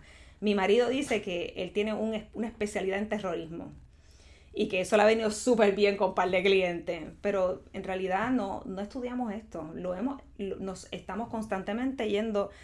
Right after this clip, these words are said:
Te diría que nuestra educación ahora mismo es estar yendo a convenciones y certificaciones todos los años y mantenernos en el, en el, en el vibe de todo esto.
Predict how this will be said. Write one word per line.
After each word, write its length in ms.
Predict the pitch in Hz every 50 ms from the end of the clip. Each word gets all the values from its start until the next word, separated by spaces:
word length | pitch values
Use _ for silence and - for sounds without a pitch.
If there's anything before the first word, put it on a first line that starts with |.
| - -
Te 100 | - 202
diría 160 | 214 226 240 233
que 80 | 226
nuestra 240 | 202 196 - 214 190
educación 340 | 190 185 185 190 - 214 226
ahora 160 | 240 240 233
mismo 380 | 240 240 233 240 233 233 240 247
es 120 | 262 - -
estar 280 | 208 - - - 185 185
yendo 220 | 196 202 202 202
a 20 | 190
convenciones 680 | 196 190 190 190 180 - - 196 196 208 214 220 220 220
y 60 | 214
certificaciones 680 | 202 208 190 185 202 170 196 - 185 185 233 254 262 254
todos 220 | 254 214 196 214 233
los 180 | 226 214 -
años 320 | 233 233 262 254 240 226 220
y 60 | 196
mantenernos 480 | 180 180 170 175 160 160 170 185 190
en 140 | 196 190 190
el, 300 | 180 165 156 - - - - - - - - - - - - - - - - - -
en 160 | - 180 185 180
el, 240 | 170 156 156 - - -
en 180 | - 170 165 156
el 140 | 156 151
vibe 560 | - 165 156 - - 175 165 165 170 175 - - - - - _ -
de 100 | - 170
todo 280 | 170 170 165 165 170
esto. 280 | 160 143 - - -